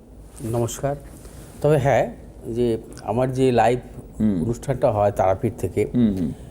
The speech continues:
Speaker 1: এবং মা সর্বমঙ্গলা মায়ের মন্দির থেকে
Speaker 2: হুম।
Speaker 1: আমার
Speaker 2: হুম।
Speaker 1: দুটো পুজোই কিন্তু একসাথে দেখানো হয়, এটা বিশেষ প্রযুক্তির
Speaker 2: এটা
Speaker 1: মাধ্যমে।
Speaker 2: বিশেষ ব্যাপার একটা।
Speaker 1: হ্যাঁ,
Speaker 2: হুম।
Speaker 1: বিশেষ প্রযুক্তির মাধ্যমে।
Speaker 2: আচ্ছা।
Speaker 1: যে দুটো,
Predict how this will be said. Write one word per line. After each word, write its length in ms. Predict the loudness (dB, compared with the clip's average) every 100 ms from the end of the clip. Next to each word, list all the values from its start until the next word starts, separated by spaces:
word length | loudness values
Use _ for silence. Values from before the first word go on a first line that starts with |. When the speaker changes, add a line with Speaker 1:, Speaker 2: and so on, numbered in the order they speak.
| -16 -4
Speaker 1:
এবং 280 | 2 2 2
মা 180 | 2 0
সর্বমঙ্গলা 580 | 0 -2 0 0 2 0
মায়ের 360 | 2 2 2
মন্দির 320 | 2 0 0 -2
থেকে 280 | -2 2 2
Speaker 2:
হুম। 100 | 4
Speaker 1:
আমার 120 | 0 -4 -10 -12 -4
Speaker 2:
হুম। 220 | -2 -2 -4 -12 -16 -16 -16 -14 -6
Speaker 1:
দুটো 580 | 0 0 2 4 6 4 0 -12 -18 -18 -8 -2
পুজোই 240 | 2 2
কিন্তু 180 | 4 2
একসাথে 500 | 4 2 2 0 2
দেখানো 300 | 2 0 0
হয়, 140 | 0
এটা 120 | 2
বিশেষ 420 | 0 0 2 0 0 -4
প্রযুক্তির 420 | 0 0 0 2
Speaker 2:
এটা 80 | 4
Speaker 1:
মাধ্যমে। 300 | 2 0 -2
Speaker 2:
বিশেষ 140 | -2
ব্যাপার 340 | -2 -2 -2
একটা। 260 | -6 -8 -2
Speaker 1:
হ্যাঁ, 160 | 2 2
Speaker 2:
হুম। 100 | 2
Speaker 1:
বিশেষ 360 | 2 2 0
প্রযুক্তির 440 | 0 0 0 2 2
মাধ্যমে। 440 | 2 0 -2 -2 0
Speaker 2:
আচ্ছা। 340 | -2 -2 -10 -14 -4 0
Speaker 1:
যে 80 |
দুটো, 560 | 2 2 4 6 6 4